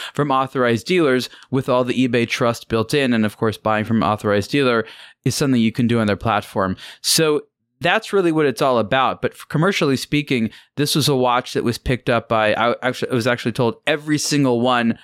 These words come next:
of Zodiac's authorized dealers picked up the Pineapple Dream watch. And so you can buy it there, um, or, you know, your, your local one or from Zodiac directly.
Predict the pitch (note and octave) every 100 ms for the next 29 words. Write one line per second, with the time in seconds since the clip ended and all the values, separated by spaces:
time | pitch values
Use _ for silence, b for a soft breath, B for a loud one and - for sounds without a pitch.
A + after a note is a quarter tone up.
0 | B B B - A#2 G#2+ G#2+ A#2+ A#2 A2
1 | G#2+ - G#2+ G#2+ G#2+ G#2 - A2 G2+ F#2
2 | - B B - A2 A2 F#2+ F#2+ A2 G2+
3 | F#2+ G2+ G2+ G2+ G2 - - G2 G2 A2
4 | A2+ A#2+ A2 A2+ G#2+ - A2 A2 A#2 A#2
5 | b b - G#2+ G#2 G2+ G#2 - G#2+ F#2+
6 | G2+ A2+ A2 A#2 A#2 G#2+ A2 B2+ B2 B2+
7 | G#2+ G#2+ A2+ G#2+ A2 G#2+ G#2 G#2 G#2+ G2+
8 | G2+ A2